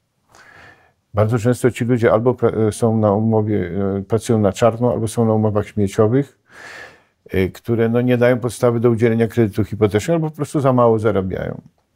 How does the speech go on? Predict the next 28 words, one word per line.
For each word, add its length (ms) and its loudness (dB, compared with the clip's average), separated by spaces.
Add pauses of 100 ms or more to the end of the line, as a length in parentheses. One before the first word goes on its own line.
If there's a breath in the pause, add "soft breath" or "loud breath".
W 40 -4
związku 360 0
z 40 -6
czym, 400 0
żeby 240 0
nie 140 4
być 180 -2
bezdomnymi, 880 0 (920 loud breath)
y, 160 -4
podejmują 840 0
bardzo 380 0
ryzykowną 720 0
decyzję. 760 -4
Wiem, 240 2
bo 100 0
sam 320 -2 (180)
wynajmuję 460 0
na 100 0
wolnym 320 -2
rynku, 300 -4
wiem, 200 2
jak 120 -2
to 120 -10
potrafi 400 -4
boleć. 560 0 (640 soft breath)
I 80 -6
co 160 0
miesiąc 720 -2